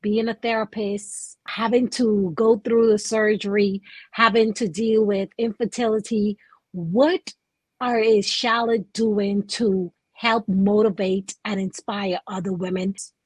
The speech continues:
who are struggling pretty much within what, what you have encountered? What are you doing up for that?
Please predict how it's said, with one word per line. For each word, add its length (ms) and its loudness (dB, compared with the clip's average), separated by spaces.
who 140 2
are 60 0
struggling 640 0
pretty 200 4
much 260 2
within 600 0
what, 340 2
what 240 2
you 180 8
have 120 6
encountered? 540 -4
What 160 4
are 60 4
you 220 0
doing 400 0
up 120 -12
for 200 -4
that? 240 -12